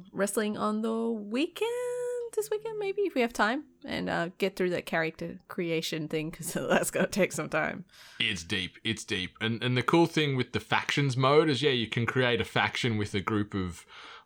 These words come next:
Speaker 2: online friends, and then you can go to war with other factions. So,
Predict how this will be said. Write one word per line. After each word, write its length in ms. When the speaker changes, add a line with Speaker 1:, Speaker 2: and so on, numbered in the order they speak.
Speaker 2:
online 420
friends, 520
and 120
then 120
you 80
can 200
go 180
to 80
war 320
with 160
other 160
factions. 580
So, 500